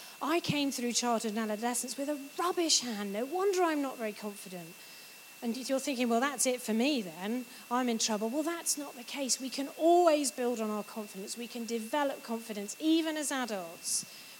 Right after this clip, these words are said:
We can push into this stuff. We can understand better what it is that's influencing us, and we can overcome it. The fifth thing, therefore, that can cause us a problem in our confidence is what I've called graffiti.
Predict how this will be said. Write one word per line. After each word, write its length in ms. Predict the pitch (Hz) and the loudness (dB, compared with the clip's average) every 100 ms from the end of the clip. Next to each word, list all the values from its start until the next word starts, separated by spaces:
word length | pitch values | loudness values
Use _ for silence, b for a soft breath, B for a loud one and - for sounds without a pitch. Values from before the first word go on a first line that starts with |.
| - | -6
We 100 | 254 | -4
can 180 | 254 233 | -4 -2
push 260 | 247 - | 2 2
into 240 | 277 285 233 | 2 0 0
this 160 | 220 | 0
stuff. 260 | - 202 208 | 0 -2 -2
We 100 | 240 | -4
can 180 | 262 262 | 0 0
understand 800 | 254 240 - - 320 302 302 | 0 2 4 4 2 2 2
better 300 | 269 269 277 | 2 0 0
what 160 | 240 240 | -2 -4
it 80 | 247 | -2
is 180 | 233 226 | -4 -4
that's 200 | 226 226 | -4 -6
influencing 640 | 233 - 208 - - 190 | -6 -8 -8 -8 -8 -8
us, 220 | 180 - B B B | -8 -8 B B B
and 100 | 226 | 0
we 120 | 220 | 0
can 180 | 214 208 | 0 -2
overcome 460 | 214 208 208 196 185 | -4 -4 -8 -10 -10
it. 320 | - - - - - - - - - - - - B B B - | -10 -8 -8 -10 -18 -20 -20 -20 -20 -20 -8 -6 B B B 4
The 120 | 294 | 4
fifth 360 | - 427 427 - | 6 4 4 4
thing, 260 | 330 285 | 2 4
therefore, 680 | 262 233 233 226 208 196 185 B - | 2 0 -2 -6 -6 -6 -8 B -8
that 140 | 269 | -6
can 160 | 262 254 | -4 -2
cause 260 | 269 262 | 0 0
us 140 | 226 208 | 0 -2
a 60 | |
problem 580 | 233 254 208 214 196 190 - B B - | -2 -2 0 0 -2 -6 -8 B B -4
in 120 | 240 | 0
our 120 | 233 | 2
confidence 560 | 226 254 247 233 226 214 | 0 -4 -4 -4 -2 0
is 120 | 233 | 0
what 140 | 262 269 | 0 2
I've 180 | 285 285 | 0 4
called 260 | 277 214 | 2 2
graffiti. 960 | 285 254 - - 262 226 - 190 165 | 2 2 0 0 0 0 -4 -6 -10